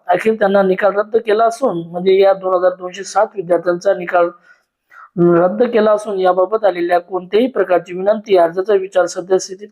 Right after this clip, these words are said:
केला जाणार नाही, असेही स्पष्ट करण्यात आले आहे.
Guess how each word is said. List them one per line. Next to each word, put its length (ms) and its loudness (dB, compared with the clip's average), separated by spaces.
केला 200 2
जाणार 320 0
नाही, 260 0
असेही 260 0
स्पष्ट 360 -4
करण्यात 340 0
आले 200 2
आहे. 320 2